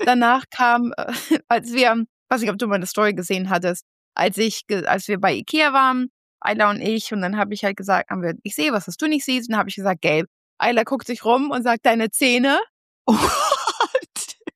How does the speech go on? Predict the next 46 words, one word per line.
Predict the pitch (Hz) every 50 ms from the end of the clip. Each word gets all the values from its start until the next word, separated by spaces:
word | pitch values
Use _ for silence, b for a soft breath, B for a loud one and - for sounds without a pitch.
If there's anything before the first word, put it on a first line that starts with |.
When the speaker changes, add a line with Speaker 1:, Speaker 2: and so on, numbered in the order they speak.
| _ - - _ - - - _ _ _ _
Speaker 1:
Aber | - - 254 320 311 -
meint | - 330 370 392 -
sie | 359
so | 330 339 381
ganz, | 370 359 403 427
Speaker 2:
Stinkmini. | 202 196 196
Speaker 1:
also | - - - -
ganz | 269 330 349 415 440 - _ _ _
einfach | 320 320 359 359 -
so, | - - 330 320 320 - - _ _ _ _ -
"Deine | 254 226 214 208 214
Zähne? | - - 277 233 208 220 311 523 719 _ _ _
Ist | - 220 -
das | 220 214 220 -
das | 320 311
Gelbe?" | - 311 359 381 403 453
Speaker 2:
Okay. | 494 -
Speaker 1:
Also | - 269 254 247 269
so | 285 277 262
hat | 302 311 -
sie | - 269
gar | - 302 349 415
nicht | 440 427 - 330
mean, | 302 302 330 370 403 370 254 196 180
so | 196 214 202 190 180 - _ _ _ _ _ _ _
gemeint. | - 233 220 233 262 311 370 - 202 185 175 175 180 - -
Speaker 2:
Mhm. | _ _ _ _ _ _ _ _ _ _ _
Halt | - 269 294
Speaker 1:
Aber | 285 277 269
Speaker 2:
ehrlich, | 269 349 359 262 143 - - _
ne? | 165 170 208 - - _ -
Ja, | 202 226 - -
ich | 190 -
sag | - 240 240
ja, | -
Speaker 1:
aber | 180 -
Speaker 2:
aus | 156 -
der | -
Kategorie | 427 508 466 - - - 214 220 208
Speaker 1:
ehrlich, |
Speaker 2:
von | - 247 226 202
Speaker 1:
halt | 277 -
Speaker 2:
wie | 214 226
Speaker 1:
auch | 349 392 339
so, | - 349 285 247 226
Speaker 2:
"Mam-, | 180 175 170 180 185